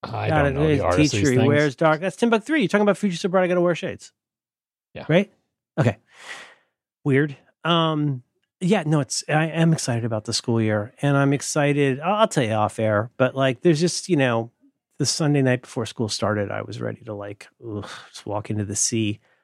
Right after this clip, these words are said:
Speaker 2: I'll tell you about it later. But yeah, I know I am, I am excited about that. Um, it could be a lot, a lot worse.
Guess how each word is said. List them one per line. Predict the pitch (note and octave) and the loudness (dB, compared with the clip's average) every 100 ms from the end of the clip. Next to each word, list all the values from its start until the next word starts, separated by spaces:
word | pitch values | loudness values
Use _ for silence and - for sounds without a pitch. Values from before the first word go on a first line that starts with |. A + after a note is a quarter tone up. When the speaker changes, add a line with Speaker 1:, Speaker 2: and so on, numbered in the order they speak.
| _ | _
Speaker 2:
I'll | - | 0
tell | G3 | 2
you | |
about | B2+ A#2 | 2 0
it | |
later. | A2+ A2+ | -2 -4
But | A3 | 0
yeah, | B3 | 0
I | G#3+ | 2
know | A#3 G#3+ | 2 2
I | |
am, | G#3 G3 | 2 0
I | F3 | 0
am | F3+ E3+ | 0 0
excited | D3+ C#3+ B2 | 0 0 0
about | A2+ A2 G2+ | 2 0 2
that. | A2 G2 G2+ - | 0 0 -2 -2
Um, | B2+ B2 A#2+ A#2+ A#2 _ _ _ _ - | 0 2 0 -4 -10 _ _ _ _ -4
it | D#3 | -4
could | - E3+ B2+ | 2 0 2
be | D3+ D#3+ | 0 2
a | B2 | 0
lot, | A2 B2 D3+ - | 0 0 0 -2
a | C3 | -4
lot | B2+ B2 B2+ - _ C3 | 0 2 0 -2 _ -4
worse. | C3 A2+ A2 - - | -2 0 -2 -4 -4